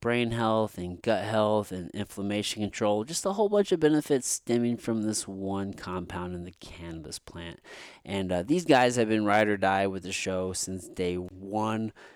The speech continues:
And, um, I, I just absolutely love them and their products. So if you are in the market for C B D, check them out, jumbo C B D dot com.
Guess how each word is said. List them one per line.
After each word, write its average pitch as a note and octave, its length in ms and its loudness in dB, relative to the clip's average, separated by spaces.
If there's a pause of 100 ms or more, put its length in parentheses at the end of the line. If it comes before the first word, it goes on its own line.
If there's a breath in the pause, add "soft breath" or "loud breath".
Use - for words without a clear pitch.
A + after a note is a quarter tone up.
(160 loud breath)
And, F#2+ 400 -10
um, F2 300 -4 (180)
I, E2 220 -12
I - 20 -8
just A2+ 220 -4
absolutely G2 540 -4
love F#2 340 -4
them F#2 180 -4
and F#2 100 -4
their F2+ 140 -6
products. F2 580 -10
So F#2 340 -4 (460 loud breath)
if B2 160 -4
you D3 160 6
are D3 140 8
in D3 80 6
the D3 80 6
market C#3 340 2
for B2+ 140 -6
C C#3 240 4
B C3 200 4
D, C3 260 2
check C3+ 260 2
them B2+ 160 4
out, A#2+ 240 4
jumbo B2 360 4
C B2+ 220 4
B A#2+ 160 2
D A#2 220 0
dot G#2 220 2
com. C3+ 440 2